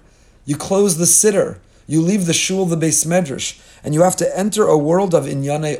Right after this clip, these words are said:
Olam. The world of Inyanei Olam is work. I have to go shopping. I have to cook. I have to change diapers. I have to drive carpool.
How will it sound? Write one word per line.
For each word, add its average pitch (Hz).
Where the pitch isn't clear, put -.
Olam. 110
The 147
world 190
of 190
Inyanei 170
Olam 156
is 120
work. 220
I -
have 131
to 143
go 139
shopping. -
I -
have 135
to -
cook. -
I -
have -
to 170
change 156
diapers. 165
I -
have 156
to 165
drive 151
carpool. 165